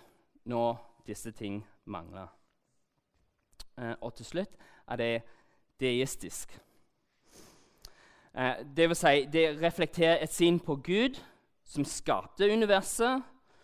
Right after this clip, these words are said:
og har en, har en sånn generell moralsk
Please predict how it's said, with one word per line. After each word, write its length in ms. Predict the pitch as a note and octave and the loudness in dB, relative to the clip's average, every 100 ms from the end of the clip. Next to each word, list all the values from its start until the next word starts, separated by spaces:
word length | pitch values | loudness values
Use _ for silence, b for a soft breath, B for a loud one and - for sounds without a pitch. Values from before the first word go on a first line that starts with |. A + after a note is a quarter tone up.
| b b | b b
og 120 | C#3 | -2
har 220 | D3+ D#3 D#3 | 2 2 2
en, 140 | D3+ - - - B2 | 0 -6 -16 -14 -4
har 140 | E3+ F3 | 2 2
en 180 | C#3+ C#3 | 0 -4
sånn 280 | E3 D3+ B2+ | -2 -2 0
generell 680 | D#3 D3 D#3 F3+ G#3+ G#3 D#3+ | 0 2 4 6 6 2 -2
moralsk 720 | C#3+ C3 C#3+ F3 G#3+ - - | -2 0 4 4 2 -4 -8